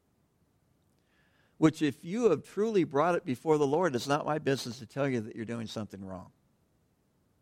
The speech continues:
It really isn't, nor is it anybody else's.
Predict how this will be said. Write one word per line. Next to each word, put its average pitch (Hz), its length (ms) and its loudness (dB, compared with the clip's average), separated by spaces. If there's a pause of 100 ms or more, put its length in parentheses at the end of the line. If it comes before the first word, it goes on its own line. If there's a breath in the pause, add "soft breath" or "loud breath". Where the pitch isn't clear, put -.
(2250)
It 123 60 -14
really 147 220 -8
isn't, 131 280 -8 (640)
nor 135 160 -4
is 113 80 -8
it 117 100 -10
anybody 110 400 -8
else's. 107 300 -8